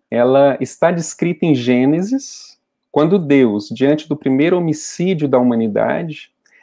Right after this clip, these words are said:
que envolveu Caim e Abel, permitiu a Caim que ele errasse no deserto, ou perambulasse pelo deserto, numa trajetória que foi assolada pelo medo de encontrar o outro que o matasse.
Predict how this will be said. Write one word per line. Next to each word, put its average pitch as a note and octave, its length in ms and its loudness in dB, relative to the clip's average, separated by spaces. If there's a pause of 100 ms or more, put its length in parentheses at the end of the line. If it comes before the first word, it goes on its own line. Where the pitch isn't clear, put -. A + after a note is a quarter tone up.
(280)
que - 120 -4
envolveu B2 500 2
Caim B2 360 2
e - 20 0
Abel, A#2+ 600 2 (560)
permitiu E3+ 420 4
a G#3+ 40 2
Caim F3+ 420 4
que A3+ 100 -2
ele G3+ 120 6
errasse G#3 600 2
no E3+ 140 0
deserto, B2 720 0 (260)
ou - 120 -4
perambulasse C#3+ 720 4
pelo C#3 140 0
deserto, A2 720 -2 (580)
numa F#3 180 4
trajetória F#3+ 720 4
que - 80 -14
foi F#3 160 2
assolada D#3+ 1400 2 (460)
pelo F3+ 240 4
medo F#3+ 380 6
de D#3+ 160 -2
encontrar D#3+ 560 0
o F3+ 120 4
outro E3+ 760 2
que - 100 0
o F#3 40 4
matasse. F#3 840 -2